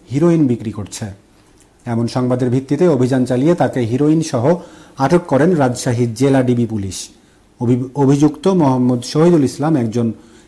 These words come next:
চিহ্নিত মাদক কারবারি এবং তার বিরুদ্ধে ইতিপূর্বে রাজশাহী জেলার দুর্গাপুর থানায় চোদ্দটি মামলা রয়েছে। জাতীয়, দলীয় ও কালো পতাকা উত্তোলন, কালো ব্যাজ ধারণ ও বঙ্গবন্ধুর প্রতিকৃতিতে পুষ্পমাল্য অর্পণ, কোরআন খতম,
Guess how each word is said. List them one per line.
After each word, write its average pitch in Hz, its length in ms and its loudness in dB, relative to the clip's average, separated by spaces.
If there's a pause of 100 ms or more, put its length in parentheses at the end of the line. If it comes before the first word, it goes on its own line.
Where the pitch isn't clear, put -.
(160)
চিহ্নিত 165 420 2
মাদক 143 320 0
কারবারি 151 420 2 (400)
এবং 175 360 2
তার 139 200 0
বিরুদ্ধে 135 480 2
ইতিপূর্বে 143 580 0 (360)
রাজশাহী 135 480 0
জেলার 131 380 2
দুর্গাপুর 151 520 0
থানায় 135 280 -4 (120)
চোদ্দটি 156 420 -2
মামলা 113 320 -2
রয়েছে। 101 420 -10 (1000)
জাতীয়, 160 560 0
দলীয় 143 440 0
ও 147 280 2
কালো 143 280 2
পতাকা 147 300 -2
উত্তোলন, 139 560 -2
কালো 135 320 0
ব্যাজ 135 400 0 (200)
ধারণ 131 420 0
ও 123 100 2
বঙ্গবন্ধুর 131 640 0
প্রতিকৃতিতে 131 640 -4
পুষ্পমাল্য 135 680 -2
অর্পণ, 127 440 -2 (480)
কোরআন 139 320 2
খতম, 175 460 0